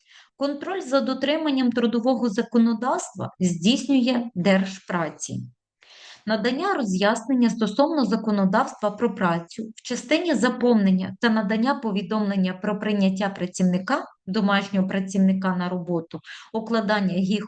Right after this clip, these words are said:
контракту або припинення трудового договору знаходиться в правовому полі Міністерства економіки України,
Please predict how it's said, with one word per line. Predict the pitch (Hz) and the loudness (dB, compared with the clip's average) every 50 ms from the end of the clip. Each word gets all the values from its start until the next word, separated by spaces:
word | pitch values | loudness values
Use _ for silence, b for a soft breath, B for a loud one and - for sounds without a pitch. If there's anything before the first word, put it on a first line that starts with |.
| - | -4
контракту | - 202 202 190 - 196 170 170 180 - - - - B B B B B B - | -4 -4 -2 0 2 2 2 2 0 -6 -10 -12 -14 B B B B B B -8
або | - 208 190 226 220 | -4 -2 -2 -2 -2
припинення | 226 220 233 226 - 247 226 196 185 175 175 175 180 | 0 -2 -2 0 0 2 2 4 2 2 0 -2 -4
трудового | 180 - 196 196 190 208 190 185 185 180 180 190 185 | -4 -4 -2 -2 0 0 0 2 2 2 2 0 -2
договору | 190 214 277 320 320 294 277 185 170 165 165 - B B B B B B - | 0 0 0 0 0 -2 -4 -4 -4 -6 -8 -10 B B B B B B -10
знаходиться | 185 196 220 226 220 - 285 320 339 339 - - 247 | -6 -4 -2 -2 -2 -2 -2 -2 -2 -4 -2 -2 -2
в | 226 - | -2 -2
правовому | - 214 214 190 202 214 196 233 262 294 311 277 214 135 - | 0 0 0 2 2 2 2 2 2 2 0 -2 -4 -4 -2
полі | 190 196 202 240 262 294 247 | 0 0 2 0 0 0 0
Міністерства | 196 202 202 190 180 180 - - 196 208 220 - - - 196 208 | 0 2 4 4 2 2 0 -2 -2 -2 -2 -4 -4 -2 0 0
економіки | 208 208 - 220 208 202 185 165 - 160 156 - - - | 0 0 -2 -2 0 0 0 0 0 -4 -8 -8 -8 -8
України, | - - 233 - - 220 220 214 190 180 175 160 156 151 - | -6 -4 -4 -2 0 2 4 4 4 4 4 2 0 -2 -6